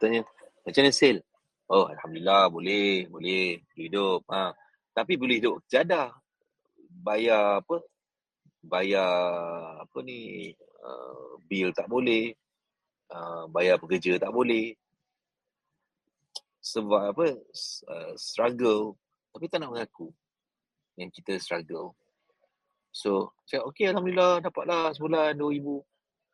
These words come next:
Kau dapat dua ribu sebulan, baik kau pergi kerja kerajaan lah. Kalau kau berniaga dapat dua ribu sebulan. Kalau baru start, fahamlah kan, baru nak mula. Tapi kalau berniaga lama-lama, tahun-tahun,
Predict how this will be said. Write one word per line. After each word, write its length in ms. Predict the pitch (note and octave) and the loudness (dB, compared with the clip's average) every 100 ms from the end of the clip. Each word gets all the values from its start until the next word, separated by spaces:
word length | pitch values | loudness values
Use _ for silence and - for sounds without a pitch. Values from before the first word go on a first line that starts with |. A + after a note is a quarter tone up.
| _ | _
Kau 140 | F#3+ | 0
dapat 240 | F3+ F3 D3+ | 2 2 2
dua 160 | D#3 | 2
ribu 240 | D3+ D3 C#3 | 2 0 -4
sebulan, 480 | C3 A#2 F#2+ F#2+ | -4 -2 0 0
baik 160 | C3 D3+ | 0 0
kau 80 | C#3+ | -2
pergi 240 | B2+ C3+ | -6 -8
kerja 180 | B2+ B2+ A2+ | -6 -8 -4
kerajaan 560 | A#2+ A2+ G#2 A2 F#2 | -2 0 0 0 -2
lah. 320 | E2 D#2+ D#3+ F#3+ _ _ _ _ _ _ _ _ _ _ _ | -10 -12 -16 -20 _ _ _ _ _ _ _ _ _ _ _
Kalau 160 | _ F2+ | _ -4
kau 160 | F#2 F#2 | -2 -4
berniaga 560 | F2+ F2 F2 F2 E2+ | -6 -6 -4 -4 -4
dapat 160 | E2 - | -4 -6
dua 120 | E2+ | -6
ribu 160 | F2 E2+ | -8 -8
sebulan. 560 | E3+ A2+ D#3+ D#3 D#3+ - _ _ _ _ | -10 -6 -6 -6 -10 -18 _ _ _ _
Kalau 240 | _ G#2 A2 | _ 6 8
baru 160 | A2+ | 6
start, 320 | A2 - B2 - | 2 0 -2 0
fahamlah 640 | A2+ F#2+ D#2 D#2+ F2+ F2 E2+ | -6 -4 -8 -8 -8 -8 -8
kan, 240 | F#2 F2 | -8 -8
baru 240 | F2 G2 D#2+ | -6 -6 -6
nak 80 | |
mula. 400 | E2 G#2 F#2+ E2+ F2 _ _ _ _ _ _ | -4 -2 -2 -4 -8 _ _ _ _ _ _
Tapi 160 | - | -8
kalau 240 | B2+ C3 B2+ | 0 4 4
berniaga 400 | B2 B2 A#2+ B2+ | 4 0 2 4
lama-lama, 640 | B2 B2 B2 B2+ B2+ B2 B2 _ _ _ _ | 4 2 0 -2 -2 -4 -8 _ _ _ _
tahun-tahun, 720 | A#2 A2+ A#2 A2+ A#2+ A#2+ A#2 | 0 2 2 2 2 2 0